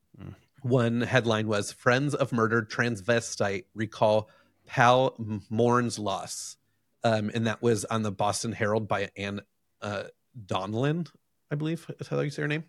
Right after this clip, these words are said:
Speaker 1: And if you're still alive, I hope you've worked that out.
Speaker 2: Yeah. Um,
Speaker 1: Okay.
Speaker 2: yeah, there's more. Uh, the Boston Globe and the
Speaker 1: Go on.
Speaker 2: Boston Herald was quoted in calling Rita a man who s-, uh, sported long braids and preferred women's clothing.
Speaker 1: Jesus.
Speaker 2: Um,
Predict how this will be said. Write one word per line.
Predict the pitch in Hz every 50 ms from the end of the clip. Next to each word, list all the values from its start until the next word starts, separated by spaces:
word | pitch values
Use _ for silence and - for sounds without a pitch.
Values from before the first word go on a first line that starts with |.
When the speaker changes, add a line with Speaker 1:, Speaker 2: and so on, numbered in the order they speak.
| _ -
Speaker 1:
And | - 135 123 117
if | 117 110
you're | - 127
still | 113 - - 147 135
alive, | 120 107 104 104 104 98 101
I | 95
hope | 104 110 104 -
you've | 104 104 98 - -
worked | - 113 104 98 92 - - -
that | - 82 76
out. | 73 73 73 - - - - _ -
Speaker 2:
Yeah. | - 113 90 - - - _ _ _ _
Um, | - 120 117 110 110
Speaker 1:
Okay. | 110 - - - - - - - - - - -
Speaker 2:
yeah, | 151 147
there's | 127 135 135 -
more. | 120 95 76 - - - - 156 -
Uh, | 139 135 131
the | 123 131
Boston | 113 127 120 117 - - 151 131
Globe | 120 123 117 120 123
and | 127 120 117
the | 110
Speaker 1:
Go | 120
on. | 113
Speaker 2:
Boston | 107 - - 120
Herald | 104 - 117 104 110 113 120 123 120
was | 107 123 120
quoted | - - - 117 113 110 117 113
in | 120 - 117 113 110
calling | - - - 113 110 110 113 110
Rita | 107 104 107 104 107 117 123 113 - _ _ _ _ _
a | 123
man | 120 117 117 117 107 107 113 127 143
who | 143 113 - - 139 131
s-, | 117 - - - - _ -
uh, | 120 117 113 113 - -
sported | 120 - - - - - - - 117 120 117 113 113 107
long | 101 107 107 120 139 139
braids | - 117 107 107 107 104 104
and | - 113 107 -
preferred | - 117 - - - 110 117 113
women's | 107 110 101 107 107 107
clothing. | - - - 98 92 87 101 98 120 143 - _ _ _ _ _ _ _
Speaker 1:
Jesus. | - - - - - - -
Speaker 2:
Um, | 123 117 110 107 110